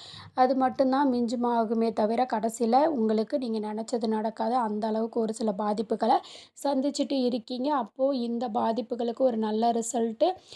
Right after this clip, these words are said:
குரு பார்வையினால திருமணம் கைகூடி வரப்போகுது. சிலர் நாம ஜாதகத்தில் வெளியீடு விடலாமா, பொண்ணுக்கு திருமணத்திற்குரிய நேரமா, இது இப்ப நேரத்துல ஜாதகத்தை வந்து, ஆ, நீங்க வந்து விடலாம்னு நினைச்சா ரொம்ப நாளா வெயிட் பண்ணீங்க அப்படின்னா,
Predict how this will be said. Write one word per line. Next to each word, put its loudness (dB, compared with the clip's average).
குரு 4
பார்வையினால 4
திருமணம் 2
கைகூடி 4
வரப்போகுது. 2
சிலர் 2
நாம 0
ஜாதகத்தில் 0
வெளியீடு 4
விடலாமா, 2
பொண்ணுக்கு 2
திருமணத்திற்குரிய 2
நேரமா, 2
இது 0
இப்ப -2
நேரத்துல -4
ஜாதகத்தை -2
வந்து, 2
ஆ, 4
நீங்க 0
வந்து 0
விடலாம்னு 0
நினைச்சா -2
ரொம்ப 0
நாளா 4
வெயிட் -2
பண்ணீங்க 0
அப்படின்னா, 0